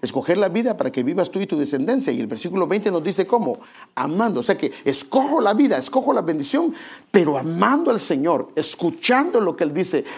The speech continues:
viviendo unido a Él, pues en ello está tu vida, así como la prolongación de tus días mientras habites en la tierra que Jehová juró dar a tus padres, a Abraham, Isaac y Jacob.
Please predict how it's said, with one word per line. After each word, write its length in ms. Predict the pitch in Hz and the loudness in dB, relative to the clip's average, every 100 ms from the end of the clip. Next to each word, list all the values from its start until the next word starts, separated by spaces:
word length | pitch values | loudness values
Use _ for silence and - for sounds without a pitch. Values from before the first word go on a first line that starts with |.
| - | 0
viviendo 600 | 190 143 202 277 330 226 | 2 4 4 4 4 2
unido 340 | 190 208 165 | 2 2 2
a 100 | 160 | 4
Él, 200 | 190 139 - - | 2 0 -6 -4
pues 180 | 165 - | -2 2
en 200 | 151 165 | 2 4
ello 200 | 254 294 | 4 4
está 220 | - 208 | 2 0
tu 100 | 208 | 0
vida, 300 | 156 196 135 - | 0 0 0 -4
así 300 | - 262 269 | 0 0 2
como 280 | - 196 | 0 2
la 140 | 160 131 | 2 0
prolongación 680 | 127 123 120 123 113 202 214 | 0 0 0 -2 0 0 0
de 80 | |
tus 200 | 196 135 | -2 -4
días 300 | 139 220 - - - 135 | 0 0 0 -6 -6 -2
mientras 280 | 135 113 | 0 0
habites 360 | 120 131 190 185 | -2 0 0 0
en 80 | 123 | -4
la 100 | 113 | 0
tierra 260 | 156 170 | 2 2
que 140 | 165 139 | 0 -4
Jehová 380 | 113 117 196 - - - | -2 0 -2 -4 -16 -4
juró 280 | 139 127 143 | 0 2 2
dar 160 | 156 | 2
a 100 | 156 | 0
tus 160 | 131 - | -4 -2
padres, 420 | 170 226 226 - | 2 2 2 0
a 40 | 110 | -4
Abraham, 400 | - 104 135 156 | -4 -2 -2 -2
Isaac 460 | 135 123 120 131 | -4 -4 -4 -4
y 60 | 127 | -8
Jacob. 340 | 90 - 95 | -8 -12 -12